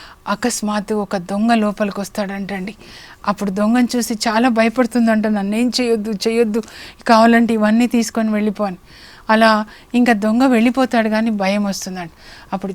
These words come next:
చాలా ప్రార్థిస్తుందంట, "నాలోంచి భయం తీసేయండి, పరలోక తండ్రి యేసయ్య పరిశుద్ధాత్మని ఇవ్వండి" అంటే అప్పుడు పరిశుద్ధ ఆత్మ తన మీదకి వస్తారంటండి. అప్పటి నుంచి తన రోగుల కొరకు ప్రార్థిస్తే స్వస్థత అయ్యేది. ఇంకా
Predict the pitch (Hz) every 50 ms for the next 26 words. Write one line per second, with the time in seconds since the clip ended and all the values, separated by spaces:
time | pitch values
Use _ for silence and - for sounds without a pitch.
0 | - - 202 208 190 202 208 208 202 - 202 196 202 196 196 226 214 - - 208
1 | 208 208 202 202 190 202 196 196 196 196 202 208 214 214 214 - 208 196 196 202
2 | 208 214 233 233 220 233 226 214 214 - 226 220 214 214 214 214 208 - - -
3 | - - 214 226 240 247 247 240 - 247 220 - 233 214 214 220 226 226 226 220
4 | 226 220 - 233 220 214 208 - 208 202 196 - - 202 220 214 214 214 - 240
5 | 233 226 220 208 214 208 208 202 208 208 196 277 302 - - - - - - -
6 | 220 214 233 220 208 - 214 214 208 - - 285 233 220 226 208 208 226 220 -
7 | 240 226 208 220 202 196 196 196 196 190 190 196 190 - - - 190 180 190 180
8 | 165 - 202 196 180 - - - - - - - - _ - - 220 220 - -
9 | 285 285 277 285 277 262 262 233 - 226 208 202 202 208 220 220 233 226 220 226
10 | 214 202 - 208 - 208 196 196 190 202 208 - 220 202 - - 196 185 - 214
11 | 214 - 208 196 196 196 190 185 208 208 - - - - - - - - 233 226
12 | 240 220 202